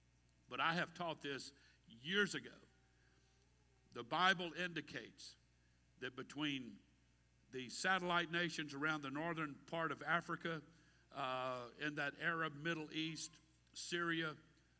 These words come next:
uh, other nations, along with Russia and China,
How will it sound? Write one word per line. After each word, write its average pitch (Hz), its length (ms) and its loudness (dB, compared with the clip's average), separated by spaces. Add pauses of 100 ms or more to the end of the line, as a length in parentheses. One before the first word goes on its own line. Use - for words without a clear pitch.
(100)
uh, 139 40 -6 (1300)
other 151 360 2 (180)
nations, 156 640 -2 (120)
along 165 420 0
with 151 240 2
Russia 175 540 0
and 151 200 0
China, 147 460 -2